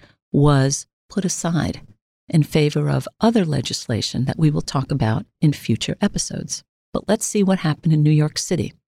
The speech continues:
in terms of the number of minutes per week that are spent on certain subjects. In New York City, as of two thousand fifteen, for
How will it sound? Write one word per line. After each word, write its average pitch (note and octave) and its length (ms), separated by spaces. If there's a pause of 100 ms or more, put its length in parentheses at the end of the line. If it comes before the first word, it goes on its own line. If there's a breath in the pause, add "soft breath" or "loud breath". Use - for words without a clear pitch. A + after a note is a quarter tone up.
(140)
in C#3+ 160
terms E3 560
of A#2+ 420 (340)
the C#3 480
number G3+ 480
of D3+ 220 (280)
minutes E3+ 640 (140)
per F#3 220
week E3+ 440 (340)
that C#3 120
are C#3+ 80
spent - 400
on C#3+ 100
certain - 340
subjects. - 680 (920 loud breath)
In G3+ 140
New A#3+ 80
York D4 300
City, - 460 (600)
as D3 180
of C3+ 140
two A3 180
thousand E3+ 400
fifteen, - 720 (300)
for - 180